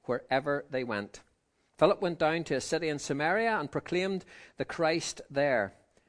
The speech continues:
When the crowds heard Philip and saw the miraculous signs he did, they paid close attention to what he said. With shrieks, evil spirits came out of many,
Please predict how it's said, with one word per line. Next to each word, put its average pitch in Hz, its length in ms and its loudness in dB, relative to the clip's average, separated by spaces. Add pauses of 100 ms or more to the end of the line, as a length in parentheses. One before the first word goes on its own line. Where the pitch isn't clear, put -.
(360)
When 139 120 0
the 139 60 0
crowds 208 380 2
heard 254 260 2
Philip 160 260 0
and 143 140 -4
saw 208 220 2
the 180 80 -2
miraculous 185 640 0
signs 170 440 -2
he 160 100 0
did, 143 200 0
they 139 100 0
paid 143 360 -2
close 220 280 -2
attention 180 480 -4
to - 80 -8
what 143 200 -2
he 135 80 -4
said. 95 400 -2 (400)
With - 120 -4
shrieks, - 600 -2
evil 160 260 2
spirits 220 520 -4
came 147 200 -4
out 135 240 -4 (320)
of 113 140 -2
many, 143 420 -4